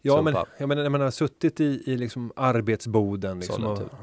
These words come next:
Speaker 1: vuxit upp, eh, som städare på bygget och sen som pimpojke, lärjunge, eh, alltså, i de lägena så lägger man ju sig an med, med en,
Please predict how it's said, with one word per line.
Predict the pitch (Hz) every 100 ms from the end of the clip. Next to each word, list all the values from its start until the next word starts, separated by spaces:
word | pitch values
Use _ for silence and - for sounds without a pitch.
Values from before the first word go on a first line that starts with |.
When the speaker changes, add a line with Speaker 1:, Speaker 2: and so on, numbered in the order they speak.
| 101
Speaker 1:
vuxit | 104 117 - - -
upp, | 127 123 _ -
eh, | 113 107 107
som | - 110
städare | - - 113 107 107 104
på | 104
bygget | 107 101 98 95
och | 98
sen | 101
som | 104 98
pimpojke, | 110 98 95 101 -
lärjunge, | 101 101 98 98 98 98 92 92 104
eh, | 101 98 95 - _ _ _ _
alltså, | - 110
i | 120
de | 123 139
lägena | 151 120 113 117
så | 113 117
lägger | 113 113
man | 113
ju | 110
sig | - 120
an | 131 131 120 117
med, | 104 95 - 117
med | 104 101 95
en, | 104 101